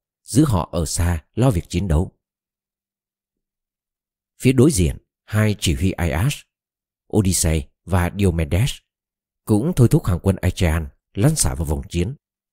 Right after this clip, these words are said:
Không cần khích lệ họ, thản nhiên đương đầu mọi đợt tấn công. Dũng cảm xông tới, họ bám chặt trận địa, kiên quyết chạm trán quân Troyan. Quân Danaan nhất định không lùi.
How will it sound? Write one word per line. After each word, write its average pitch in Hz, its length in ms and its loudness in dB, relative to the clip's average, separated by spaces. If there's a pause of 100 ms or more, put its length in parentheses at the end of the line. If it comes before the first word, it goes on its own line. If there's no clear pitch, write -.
(720)
Không 147 200 0
cần 101 240 2
khích - 220 2
lệ 92 140 2
họ, 76 340 -4 (300)
thản 92 180 0
nhiên 120 240 0
đương 143 160 4
đầu 73 340 2
mọi 90 240 -2
đợt 92 220 0
tấn 90 160 0
công. 78 200 -4 (2750)
Dũng 135 220 2
cảm 87 300 2
xông 98 240 2
tới, 107 360 0 (180)
họ 104 340 -2
bám 190 220 -2
chặt - 160 -2
trận - 180 -4
địa, 85 220 -2 (840)
kiên 110 200 4
quyết 135 240 2 (120)
chạm 92 220 0
trán 92 240 0
quân 73 140 -2
Troyan. 78 420 0 (1080)
Quân 107 160 2
Danaan 95 420 2
nhất - 140 0
định 80 120 -4
không 85 200 -4
lùi. 76 240 -2